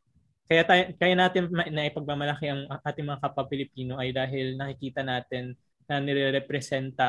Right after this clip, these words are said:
ang ating bansa, na nakikita natin na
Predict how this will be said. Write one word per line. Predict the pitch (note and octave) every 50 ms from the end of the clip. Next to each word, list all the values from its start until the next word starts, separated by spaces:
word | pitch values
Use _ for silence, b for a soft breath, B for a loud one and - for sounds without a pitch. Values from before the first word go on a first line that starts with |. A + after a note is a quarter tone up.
| B2+ C3
ang | B2+ B2+ B2+
ating | B2+ B2+ B2+ - C3 B2+ B2 B2+ B2+ B2+ - _ _ _ _ _ _ _ _ _ _
bansa, | - B2+ C3 B2 B2 B2 - - A#2+ A#2 - - _ _ _ _ _ _ _ _ _ _ _ _ _ _ _ _ C#3+
na | C#3+
nakikita | C#3 C#3 C#3 D3+ C#3 - C#3+ C3 - C#3+
natin | C3+ C3+ C3+ B2+ - C#3+ C3+ C3+ C3
na | B2+